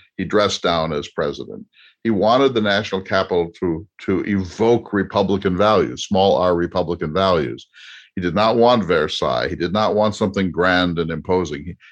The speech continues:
Jefferson was not a big fan of the national government. He believed in the national government, but he wanted it to be strictly small R Republican.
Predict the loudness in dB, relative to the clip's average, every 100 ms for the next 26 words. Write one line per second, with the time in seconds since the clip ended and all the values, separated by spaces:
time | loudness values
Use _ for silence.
0 | _ -2 0 0 0 0 0 2 4 4
1 | 2 2 0 2 2 -2 -2 -2 -2 -4
2 | -2 2 2 0 -4 -14 _ _ _ -8
3 | -2 2 4 4 0 0 -2 -2 -4 -4
4 | -4 -4 -4 -2 0 0 -2 -4 -4 -4
5 | -6 _ _ -12 -2 -2 2 0 0 -4
6 | -4 0 2 4 4 2 0 -2 -2 -2
7 | -4 -6 -8